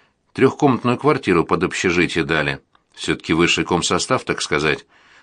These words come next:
Вот они пулю по вечерам и расписывали". "У вас под ним кто-то был?" практически уверенный в ответе спросил Лев. "Ты что-то спросил?" недоуменно посмотрел на него подполковник.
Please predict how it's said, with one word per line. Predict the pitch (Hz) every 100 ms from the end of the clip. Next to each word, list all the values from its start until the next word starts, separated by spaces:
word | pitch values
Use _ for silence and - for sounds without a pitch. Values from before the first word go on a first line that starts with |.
| _
Вот | 190 208
они | 160 156
пулю | - 165 143
по | 104
вечерам | 104 - 117 139
и | 101
расписывали". | 78 - 98 92 95 92 87 - _ _ _ _ _ _ _ _ _ _ _ _ _ - _ _ _ _ -
"У | 85
вас | 98 87 - - -
под | 101
ним | 98 92
кто-то | - 98 120
был?" | 113 175 175 _ _ _
практически | - 80 - 90 92 -
уверенный | 90 82 80 80
в | 80
ответе | 78 101 92
спросил | 90 98 87 107 101
Лев. | 80 - _ _ _ _ _ _ _ _ _
"Ты | - 95 90
что-то | - 104 123
спросил?" | - 156 156 - 214 202 _ _ _
недоуменно | 92 101 98 92 87 85
посмотрел | 82 82 95 90 92 85
на |
него | 85 87
подполковник. | 82 82 98 90 104 90 87 -